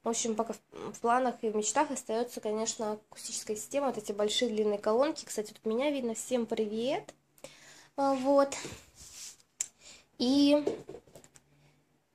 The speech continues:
куда ты собрался? М?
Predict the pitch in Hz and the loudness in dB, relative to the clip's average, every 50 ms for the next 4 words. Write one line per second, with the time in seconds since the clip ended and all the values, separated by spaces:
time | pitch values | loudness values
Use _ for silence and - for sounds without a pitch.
0 | _ _ _ _ _ _ _ _ _ _ - - 240 220 220 208 208 - - - | _ _ _ _ _ _ _ _ _ _ -2 -2 2 2 2 2 0 -2 -2 -2
1 | 214 196 196 190 185 175 180 - - - 208 196 - _ _ _ _ - - _ | -2 0 0 0 0 0 -2 -4 -6 -8 -8 -8 -10 _ _ _ _ -20 -20 _
2 | _ _ _ _ - 254 285 339 370 415 | _ _ _ _ 0 4 4 6 6 6